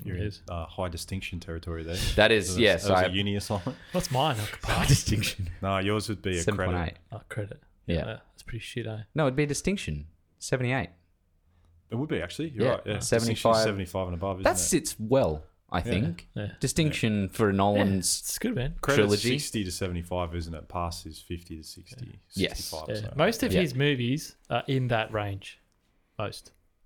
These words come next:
Speaker 3: Is a, a, a, what, a distinction?
Speaker 2: Yeah.
Speaker 3: Yeah. Well, that, that's where
Speaker 2: Which
Speaker 3: I
Speaker 2: is,
Speaker 3: would sit
Speaker 2: where
Speaker 3: most
Speaker 2: is
Speaker 3: of
Speaker 2: it?
Speaker 3: his stuff.
Speaker 2: Same as, uh, Villeneuve. Uh,
Speaker 3: Villeneuve's
Speaker 2: I,
Speaker 3: a different world
Speaker 2: yeah,
Speaker 3: for me.
Speaker 2: yeah.
Speaker 3: I'm sorry.
Speaker 2: I think I like him better than Nolan.
Speaker 3: I do.
Speaker 2: I'll, I'll,
Speaker 3: So do I.
Speaker 2: so, yeah. But
Speaker 3: I
Speaker 2: they're,
Speaker 3: like
Speaker 2: they're good.
Speaker 3: Prisoners, and I like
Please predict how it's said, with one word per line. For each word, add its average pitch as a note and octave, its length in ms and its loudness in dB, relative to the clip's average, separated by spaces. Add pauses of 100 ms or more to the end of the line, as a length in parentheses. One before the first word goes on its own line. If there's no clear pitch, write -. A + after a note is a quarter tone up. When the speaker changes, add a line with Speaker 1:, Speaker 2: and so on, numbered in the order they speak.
(240)
Speaker 3:
Is F#2+ 180 4
a, F#2 240 6
a, - 240 2
a, E2+ 140 4
what, E2+ 180 2
a - 20 -2
distinction? G2+ 580 0
Speaker 2:
Yeah. - 100 -4 (160)
Speaker 3:
Yeah. E2+ 280 0 (440)
Well, D4 160 0
that, G3+ 220 -4
that's G#3+ 280 2 (320)
where F#2+ 180 2
Speaker 2:
Which F#2+ 80 4
Speaker 3:
I F#2 120 6
Speaker 2:
is, F#2 60 4
Speaker 3:
would E2+ 200 0
sit - 240 -2
Speaker 2:
where F#2+ 100 2
Speaker 3:
most A2+ 120 0
Speaker 2:
is - 60 -6
Speaker 3:
of E2 60 -2
Speaker 2:
it? E2+ 40 0
Speaker 3:
his E2 100 -2
stuff. A#2+ 320 0
Speaker 2:
Same C#3+ 240 0
as, A#2 300 -4 (200)
uh, - 60 -12 (320)
Villeneuve. B2+ 360 -2 (760)
Uh, A#2+ 80 -2
Speaker 3:
Villeneuve's F2 460 2
Speaker 2:
I, E2+ 40 -2
Speaker 3:
a - 20 -2
different D#2 340 -2
world C#2 160 -4
Speaker 2:
yeah, A2+ 140 -2
Speaker 3:
for G#2 60 -2
me. C#2+ 140 -4 (120)
Speaker 2:
yeah. - 200 -4
Speaker 3:
I'm - 100 -4
sorry. - 340 -4
Speaker 2:
I C#3+ 80 2
think E3 160 0
I C#3 40 4
like B2+ 240 2
him A2+ 80 -2
better A2+ 160 0
than G2+ 100 -6
Nolan. G#2 360 -6
Speaker 3:
I F2 100 2
do. D#2 220 -2 (100)
Speaker 2:
I'll, G#2+ 260 -2
I'll, A2+ 180 0
Speaker 3:
So G#2 140 4
do E2 140 2
I. D#2+ 180 0
Speaker 2:
so, - 220 -8
yeah. - 140 -6 (240)
But - 160 4
Speaker 3:
I G2+ 40 8
Speaker 2:
they're, G#2 80 8
Speaker 3:
like G#2+ 220 6
Speaker 2:
they're A#2+ 140 4
good. A2+ 60 2
Speaker 3:
Prisoners, G2 480 2
and F2+ 100 2
I F2 80 4
like F2 480 0